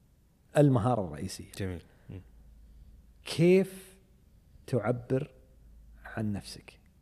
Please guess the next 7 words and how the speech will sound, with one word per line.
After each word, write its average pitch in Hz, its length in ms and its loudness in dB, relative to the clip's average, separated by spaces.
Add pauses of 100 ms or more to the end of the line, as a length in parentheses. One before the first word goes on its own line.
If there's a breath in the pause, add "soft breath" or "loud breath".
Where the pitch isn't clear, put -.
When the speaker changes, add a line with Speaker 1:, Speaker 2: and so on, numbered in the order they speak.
(120)
Speaker 1:
كيف 147 380 -2 (140)
تعبر 120 520 -8 (480)
عن 117 200 -6
رأيك؟ - 400 -14 (500)
كيف 160 460 0 (100)
تعبر 135 580 -2
عن 123 220 -4